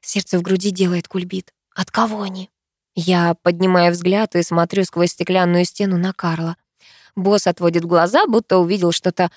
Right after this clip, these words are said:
важное за окном, а затем снова утыкается в бумаги. «Вам нужна ваза», — шепчу я цветам. «А мне нужно научиться стирать с лица дурацкую улыбку».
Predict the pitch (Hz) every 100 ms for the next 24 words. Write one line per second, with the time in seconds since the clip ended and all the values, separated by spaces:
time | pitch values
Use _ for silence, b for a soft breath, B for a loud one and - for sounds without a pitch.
0 | b 185 185 196 - 170 170 185 185 381
1 | 466 180 196 220 214 - 220 330 202 b
2 | b 277 220 - 185 - 185 214 220 160
3 | 160 - _ _ _ _ _ _ _ -
4 | 214 208 220 254 269 262 285 302 320 370
5 | 220 185 175 _ _ _ - - 185 -
6 | 202 226 190 202 240 240 160 147 - _
7 | _ _ _ _ _ _ _ - 349 311
8 | 254 247 226 226 220 226 - - 190 -
9 | 202 190 - 208 208 - 262 185 190 -
10 | - 202 202 185 - -